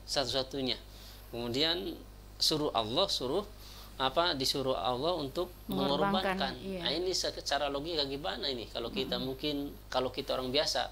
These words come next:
Speaker 2: Hmm.
Speaker 1: kayaknya
Speaker 2: <laughs>
Speaker 1: nggak tahu, ya.
Speaker 2: Iya.
Speaker 1: Nah, tapi kalau Nabi Ibrahim ini, karena betul-betul Nabi, Nabi Ibrahim ini adalah kekasih Allah, julukannya Khalilullah, kekasihnya Allah. Dia, kalau itu memang perintah Allah, ya udah,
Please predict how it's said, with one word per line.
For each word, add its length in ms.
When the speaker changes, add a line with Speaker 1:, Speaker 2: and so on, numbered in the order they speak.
Speaker 2:
Hmm. 340
Speaker 1:
kayaknya 520
Speaker 2:
<laughs> 60
Speaker 1:
nggak 160
tahu, 260
ya. 300
Speaker 2:
Iya. 320
Speaker 1:
Nah, 160
tapi 220
kalau 360
Nabi 280
Ibrahim 300
ini, 140
karena 280
betul-betul 720
Nabi, 480
Nabi 180
Ibrahim 220
ini 80
adalah 160
kekasih 420
Allah, 300
julukannya 440
Khalilullah, 600
kekasihnya 480
Allah. 320
Dia, 360
kalau 200
itu 180
memang 200
perintah 320
Allah, 340
ya 100
udah, 220